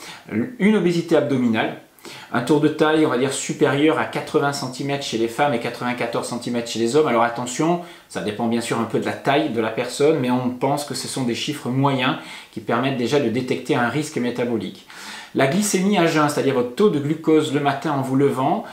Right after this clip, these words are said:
supérieur à un virgule un gramme. Normalement, ce taux devrait naturellement être en dessous de un, voire zéro neuf. Voilà. Ensuite, une pression artérielle située entre cent trente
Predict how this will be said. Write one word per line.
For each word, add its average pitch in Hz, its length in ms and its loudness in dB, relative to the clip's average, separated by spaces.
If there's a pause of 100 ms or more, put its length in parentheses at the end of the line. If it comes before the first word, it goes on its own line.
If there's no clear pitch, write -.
(140)
supérieur 165 760 0
à - 200 -4
un 175 120 0
virgule 160 380 0
un 147 120 0
gramme. 123 340 0 (320)
Normalement, 131 680 0 (180)
ce - 180 -6
taux 165 420 4
devrait 139 360 0
naturellement 143 680 2
être 135 220 -4
en 147 80 0
dessous 147 280 0
de 131 220 2
un, 139 220 2
voire 143 320 0
zéro 151 360 4
neuf. 135 380 -2 (560)
Voilà. 101 280 -4 (520)
Ensuite, 190 640 0
une 135 140 -2
pression 190 380 0
artérielle 143 600 2
située 143 340 -2
entre 117 460 0 (220)
cent - 500 -2
trente 170 480 -2